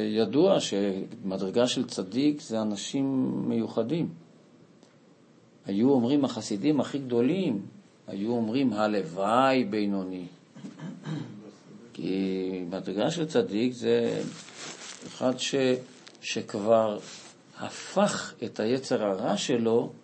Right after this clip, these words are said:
ליצר טוב. זה משהו אחר לגמרי. זה, זה דברים שאנחנו אפילו לא... לא. והרבי אומר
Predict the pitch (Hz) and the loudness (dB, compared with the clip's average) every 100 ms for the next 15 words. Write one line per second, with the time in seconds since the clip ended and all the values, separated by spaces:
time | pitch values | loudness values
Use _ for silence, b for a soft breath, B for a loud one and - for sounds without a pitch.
0 | _ _ - 104 98 92 85 82 - 92 | _ _ -6 -4 -4 -6 -12 -10 -10 -10
1 | - - - - - - 135 - - - | -12 -20 -20 -20 -20 -14 -8 -8 -8 -14
2 | - - - 135 151 - - 98 95 98 | -12 -10 -6 -4 -4 -6 -10 -10 -8 -6
3 | - b b b - 104 135 - 117 117 | -8 b b b -6 -2 -2 0 -2 0
4 | 123 107 - - 120 120 143 143 135 117 | -2 -2 -4 -6 -2 0 2 2 0 -2
5 | 110 117 117 - - B B B B B | -4 -6 -6 -8 -20 B B B B B
6 | B B - - 107 101 185 202 202 147 | B B -12 -6 2 8 8 10 8 8
7 | 147 240 208 175 | 6 6 6 4